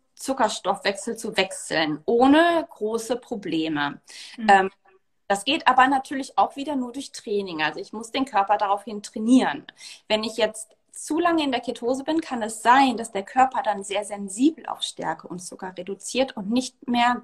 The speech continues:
Speaker 1: gut die Glucose verbrennen kann. Umgekehrt, wenn ich mich jetzt dauerhaft sehr kohlenhydratreich ernähre, dann hat der Körper, das erleben viele, die zum ersten Mal mit Keto anfangen und lange Zeit sehr kohlenhydratreich gelebt haben, hat der Körper ein Problem,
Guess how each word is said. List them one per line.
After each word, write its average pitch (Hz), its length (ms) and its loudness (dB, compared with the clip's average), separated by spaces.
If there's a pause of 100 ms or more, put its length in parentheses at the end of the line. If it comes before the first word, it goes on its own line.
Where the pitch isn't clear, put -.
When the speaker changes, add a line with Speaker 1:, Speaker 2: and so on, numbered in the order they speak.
Speaker 1:
gut 269 420 0 (420)
die 226 120 -2
Glucose 226 520 -4
verbrennen 165 520 -2
kann. 143 380 -8 (420)
Umgekehrt, 294 580 4
wenn 175 140 -4
ich 185 100 -10
mich 190 140 -6
jetzt - 320 -6
dauerhaft 196 540 6
sehr 165 120 -8
kohlenhydratreich 311 1040 0
ernähre, 302 480 4 (760)
dann 240 300 6
hat 320 180 -2
der - 80 -2
Körper, 214 500 0
das 214 160 -8
erleben 202 340 -8
viele, 226 600 0
die 208 160 -8
zum - 180 -10
ersten - 380 0
Mal 196 120 -4
mit 208 180 -8
Keto - 240 -10
anfangen 214 540 -4
und 202 280 -12 (100)
lange 196 320 0
Zeit 202 280 -6
sehr 202 240 0
kohlenhydratreich 214 800 -4
gelebt 226 320 -8
haben, 226 180 -2
hat 220 140 2
der 214 100 -2
Körper 226 300 -2
ein 214 140 -4
Problem, 233 680 4